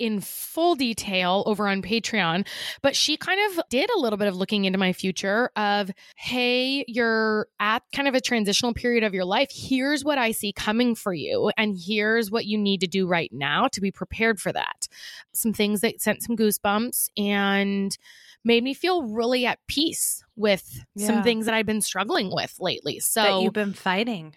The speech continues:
Speaker 1: Yeah,
Speaker 2: Yeah.
Speaker 1: I've been fighting. And she mentioned that, like, "I'm sensing this tug of war." And she just gave me some peace on that. So we have Erica. If you wanna hear more on that, then go to Patreon, but also just go to Patreon anyway. It's the best. But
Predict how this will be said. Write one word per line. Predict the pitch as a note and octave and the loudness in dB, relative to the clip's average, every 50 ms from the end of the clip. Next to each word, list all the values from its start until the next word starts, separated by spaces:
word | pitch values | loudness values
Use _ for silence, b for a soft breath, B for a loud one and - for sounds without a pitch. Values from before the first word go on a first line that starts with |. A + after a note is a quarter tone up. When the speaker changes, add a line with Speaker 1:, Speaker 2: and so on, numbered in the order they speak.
| _ _ - | _ _ -2
Speaker 1:
Yeah, | G3+ A#3 A3+ G3+ F3+ G3 | 0 2 2 2 0 -4
Speaker 2:
Yeah. | F#3 D#3+ | -6 -2
Speaker 1:
I've | - G3+ G3 | -2 -2 0
been | F#3 G3 F#3+ | -2 -4 -4
fighting. | - A#3 B3 A3+ F3 E3 | 0 0 2 2 0 -2
And | E3+ F3+ | -2 -2
she | - - A#3 | -2 0 2
mentioned | A3+ B3+ D4 D#4 - B3 G#3 F3 | 2 2 2 2 0 -2 -2 -2
that, | E3 - - | -2 -4 -4
like, | - D3+ - | -6 -6 -2
"I'm | G3+ G#3 G#3 G#3 - - | 0 0 2 0 -2 -2
sensing | - - C4 D4 D4+ - D4+ D4 C#4+ | -2 0 0 0 0 0 -2 -2 0
this | B3+ A3 - | 0 0 0
tug | - G#3 G#3+ A#3 A3+ | 0 0 0 2 2
of | A#3 A3 F3 F#3+ | 2 0 0 -2
war." | G#3 G#3+ A3 A3 G#3+ A3 A3 A3 A#3 B B B B B B B B B | 0 0 2 2 0 0 0 -2 -4 B B B B B B B B B
And | - G3 G3 F#3+ F#3 | 0 2 2 2 2
she | - - G3+ | 0 0 0
just | F3 F#3 F#3 - - | 0 0 0 0 0
gave | - E3 F3 E3+ - | 0 0 0 0 0
me | F3+ F3 F3 F3 F3 E3+ - - | 0 2 2 2 2 0 0 -2
some | - F#3 F3 | -4 -4 -4
peace | - - C#4 E4 - | -4 -4 -4 -2 -2
on | E3 A#2 C#3+ | -4 -4 -2
that. | - A2+ A#2 - - | -4 -4 -4 -6 -2
So | - C#4 B3+ | 0 0 2
we | A#3+ A3 C4 C#4+ D#4+ | 2 0 0 0 0
have | F4+ - - E4 D#4+ D#4+ D#4 - | 0 0 -2 -2 -2 -2 -2 -2
Erica. | A#3+ A#3 A#3+ A#3+ A#3 - B3 - | 0 2 2 2 0 0 -2 -4
If | A3 - | -2 0
you | A#3+ A#3 | 0 2
wanna | B3+ C#4 C#4+ | 2 2 0
hear | C4 C4 C4+ B3+ A3 G3 - | 0 -2 -2 -2 -2 -4 -6
more | - G#3 G#3 G#3 G#3+ G#3 G#3 G3+ | -6 -4 0 0 2 2 2 2
on | G3+ G3 | 0 0
that, | G3 F#3+ F#3 F#3 F#3 - | 0 0 0 0 0 -2
then | F#3+ F#3 F#3 F3 | -2 -2 -2 -4
go | E3 - G3+ F#3+ F#3 | -2 0 2 2 2
to | F3+ F#3 | 2 0
Patreon, | - G3 F#3 - - F#3+ F#3 F3+ | -2 -2 -2 -2 -2 -2 0 0
but | F#3 - | 0 0
also | D#3 E3+ - | 0 0 -2
just | F#3+ E3+ - | -4 -4 -2
go | - F3+ | -2 -2
to | E3 | -2
Patreon | - - F3+ - - F3 F3 - | -2 -2 -2 -2 -2 -2 -2 -2
anyway. | - F3 F3 F3 E3+ E3 F#3+ B B B B B B B B | -4 -2 -2 0 -2 -2 -4 B B B B B B B B
It's | - - - | -8 -6 -4
the | - G3+ | -2 0
best. | F3 F3+ E3 G3+ - - B B B B B B - | 0 2 2 0 -2 -4 B B B B B B 0
But | B3+ B3 A#3 | 2 2 2